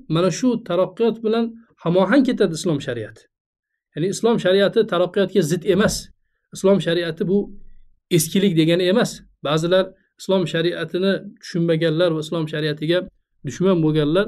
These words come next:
islom shariatini eskilikda ayblaydi. Mana bu shubha butun payg'ambarlarga tashlangan shubha hisoblanadi. Alloh subhanahu va taolo ayat karimada aytadiki: "Hatta iza ja'uka yujadilunaka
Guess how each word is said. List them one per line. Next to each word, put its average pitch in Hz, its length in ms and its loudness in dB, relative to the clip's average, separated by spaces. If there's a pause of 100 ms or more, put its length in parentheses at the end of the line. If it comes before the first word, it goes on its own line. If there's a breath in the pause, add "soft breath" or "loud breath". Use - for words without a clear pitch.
(120)
islom 190 280 0
shariatini 160 600 -4 (180)
eskilikda 156 600 -4 (480)
ayblaydi. 135 480 -6 (760)
Mana 196 220 2
bu 294 120 4
shubha 196 300 0
butun 170 300 2
payg'ambarlarga 185 880 2 (480 soft breath)
tashlangan 170 640 2 (140)
shubha 147 300 -2
hisoblanadi. 120 520 -8 (580)
Alloh 151 180 0
subhanahu 156 480 -4
va 151 100 0
taolo 156 160 -4
ayat 147 120 -8
karimada 156 340 0
aytadiki: 147 460 -2 (720)
"Hatta 190 340 0
iza 175 280 2
ja'uka 190 480 2
yujadilunaka 175 1040 2